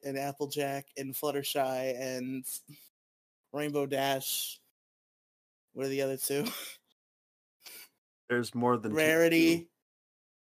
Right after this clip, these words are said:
Speaker 1: I, I said four of 'em. <laughs> There's
Speaker 2: Wait.
Speaker 1: six.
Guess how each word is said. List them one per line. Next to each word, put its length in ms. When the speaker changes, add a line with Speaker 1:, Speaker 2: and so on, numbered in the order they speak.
Speaker 1:
I, 180
I 40
said 300
four 320
of 160
'em. 260
<laughs> 160
There's 240
Speaker 2:
Wait. 80
Speaker 1:
six. 460